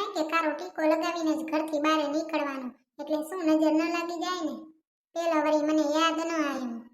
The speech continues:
તમારો ભૂતળો આવી ગયો મુંબઈથી? ના રે ના, ક્યાં મુઈ ટિકિટ જડે હે. એને બચારાને આવું જ છે. કેતી એ ટિકિટ ગોતે હે પણ ન જડે તો શું કરે? તેરે મુઈ ટિકિટની તો બહુ તંગી છે હો.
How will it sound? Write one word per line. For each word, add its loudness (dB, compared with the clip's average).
તમારો 0
ભૂતળો 2
આવી 2
ગયો -2
મુંબઈથી? 0
ના 4
રે 2
ના, 0
ક્યાં -2
મુઈ 6
ટિકિટ 0
જડે 4
હે. -2
એને -4
બચારાને 0
આવું 2
જ -8
છે. 2
કેતી 2
એ 4
ટિકિટ -2
ગોતે 2
હે -4
પણ -4
ન 0
જડે 0
તો -4
શું -6
કરે? -4
તેરે 2
મુઈ 2
ટિકિટની -6
તો 0
બહુ 2
તંગી 2
છે -2
હો. 0